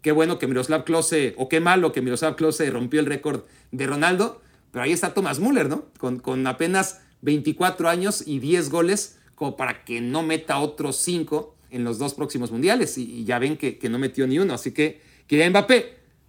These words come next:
yo creo que todos apostaríamos, porque es muy diferente a Thomas Müller, a que va a seguir haciendo goles en dos mil veintiséis y en dos mil treinta, pero hay que aprender no del pasado, sino del presente, ¿no? Ah, no, no hay que estar cie-, no hay que estar ciegos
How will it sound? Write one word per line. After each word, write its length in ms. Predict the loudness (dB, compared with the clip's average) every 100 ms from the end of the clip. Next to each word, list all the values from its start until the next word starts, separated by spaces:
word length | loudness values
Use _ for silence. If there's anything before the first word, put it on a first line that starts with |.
| _ _ _ -4
yo 140 | -2
creo 120 | 0
que 100 | -2
todos 240 | -4 -4 -4
apostaríamos, 880 | -6 -4 2 4 4 -2 -6 -10 _ _
porque 240 | -8 -2 -2
es 160 | -2
muy 180 | -2 0
diferente 360 | 0 0 -2 -2
a 60 |
Thomas 260 | -2 -2 2
Müller, 340 | 2 2 -4 _ _ -14
a 140 | -8
que 80 | -4
va 80 | -2
a 40 |
seguir 180 | 0 0
haciendo 300 | 0 0 2
goles 420 | 4 2 0 -8 _
en 100 | -6
dos 120 | -6
mil 100 | -2
veintiséis 680 | -2 -2 -2 0 -2 -2 -10 _ _ _
y 100 | -8
en 80 | -4
dos 160 | -4 -2
mil 140 | -2
treinta, 520 | 2 2 2 -2 -6 _ _ _ _
pero 480 | 4 6 4 2 -6 _ _
hay 200 | -8 -8
que 360 | -4 0 2 2
aprender 560 | 0 -2 0 2 4
no 480 | 4 0 -2 -2 0
del 140 | 0 0
pasado, 360 | 0 2 2
sino 260 | 2 2 2
del 120 | 0
presente, 520 | 0 2 4 4 2
¿no? 120 | -2 0
Ah, 260 | 0 -2 -4
no, 160 | -4
no 100 | -2
hay 60 | -2
que 80 | 0
estar 160 | -2
cie-, 240 | 0 -2 -2
no 100 | -2
hay 80 | -2
que 80 | -4
estar 180 | -4
ciegos 460 | -2 0 0 -2 -10